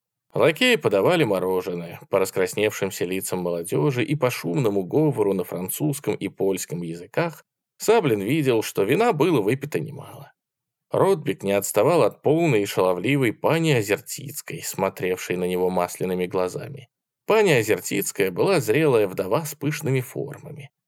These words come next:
И Ротбек, подметивший взгляд Саблина, крикнул ему:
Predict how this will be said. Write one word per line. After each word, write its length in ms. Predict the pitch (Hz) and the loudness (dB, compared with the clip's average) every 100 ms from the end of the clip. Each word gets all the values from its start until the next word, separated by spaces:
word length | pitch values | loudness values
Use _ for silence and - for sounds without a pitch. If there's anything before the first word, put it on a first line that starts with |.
| _ _ | _ _
И 140 | 104 | 4
Ротбек, 720 | 98 156 165 147 - - - | 6 6 4 0 -8 -10 -4
подметивший 640 | - 110 107 95 95 - 98 | 0 2 2 -2 -6 -4 -4
взгляд 400 | 95 98 92 - | -2 0 0 0
Саблина, 480 | 98 85 - - - | -2 -4 -8 -12 -2
крикнул 440 | 151 156 170 82 | 0 0 -2 -8
ему: 300 | - 147 | -6 -8